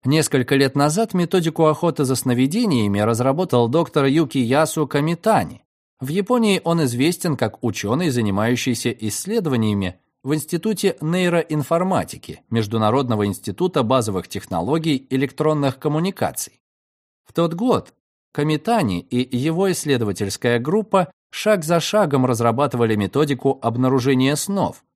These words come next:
основанную на технологии магнитно-резонансной томографии головного мозга.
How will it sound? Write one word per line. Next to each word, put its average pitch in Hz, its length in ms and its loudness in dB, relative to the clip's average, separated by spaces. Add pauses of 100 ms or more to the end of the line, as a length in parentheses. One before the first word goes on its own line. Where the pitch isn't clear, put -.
основанную 185 680 2
на 131 120 2
технологии 127 680 0
магнитно-резонансной 110 1300 0
томографии 113 720 -2
головного 131 540 2
мозга. 185 500 -2